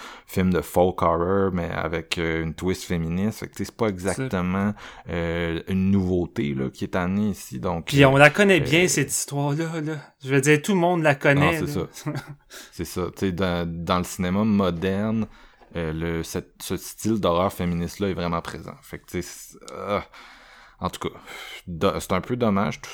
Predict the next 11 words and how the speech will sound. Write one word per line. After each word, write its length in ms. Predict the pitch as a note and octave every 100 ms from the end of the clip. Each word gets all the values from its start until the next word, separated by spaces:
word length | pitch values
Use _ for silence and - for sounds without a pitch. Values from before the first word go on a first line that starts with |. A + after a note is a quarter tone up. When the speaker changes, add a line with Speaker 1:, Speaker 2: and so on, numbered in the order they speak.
| -
Speaker 1:
ça. 240 | A2 B2
En 140 | F2
plus, 320 | E2 G2 G2 -
euh, 300 | F2 E2+ E2+
l'in-, 220 | E2+ E2+
l'interprète 540 | E2 F2+ E2+ E2+ F2+ E2+
principale 580 | - E2+ - F2+ F2+ E2+
est 120 | D#2+
vraiment 720 | D2+ D#2+ D#2+ D#2+ D#2+ E2 E2 - - - _ _
solide. 480 | - - F#2 E2+ F2+
Speaker 2:
Ouais. 260 | B2 A#2